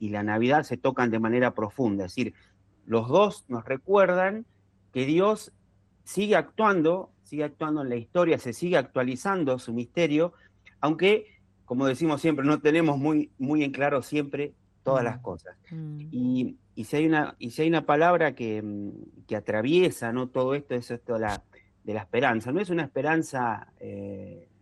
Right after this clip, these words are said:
Speaker 1: digamos, ingenua, sino, eh, es esa esperanza que nos sostiene cuando por ahí no vemos el camino, pero, pero seguimos caminando, ¿no? E-, es la esperanza, como decía el padre Marcos y Jorge Leiva en la canción, una esperanza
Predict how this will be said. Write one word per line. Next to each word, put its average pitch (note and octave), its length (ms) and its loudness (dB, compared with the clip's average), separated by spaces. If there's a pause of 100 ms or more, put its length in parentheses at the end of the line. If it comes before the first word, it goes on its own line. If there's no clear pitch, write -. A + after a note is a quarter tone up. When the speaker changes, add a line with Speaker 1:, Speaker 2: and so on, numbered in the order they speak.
Speaker 1:
digamos, A2+ 320 -2
ingenua, C3+ 840 2 (800)
sino, G3 460 0 (420)
eh, - 240 -16
es D#3+ 220 0
esa F3 240 2
esperanza E3 440 2
que C3+ 120 0
nos C3+ 180 0
sostiene F#3+ 440 0
cuando C3+ 260 0
por B2+ 120 0
ahí D#3 140 4
no F3 160 4
vemos D3 420 0
el B2 140 -6
camino, E3+ 420 2
pero, B2 440 0
pero C3 160 -4
seguimos E3+ 360 -2
caminando, C#3 600 -2
¿no? C#3+ 220 -8
E-, C#3+ 240 -10
es C#3 120 -12
la C#3 140 -2
esperanza, D3 400 -4
como B2 160 -4
decía C#3 240 -2
el B2+ 100 -2
padre C3 280 2
Marcos C3+ 360 0
y A2 80 -10
Jorge B2 340 -6
Leiva C3+ 220 4
en A#2+ 60 2
la A2+ 40 0
canción, A2 300 -4
una C#3 80 0
esperanza D3+ 480 2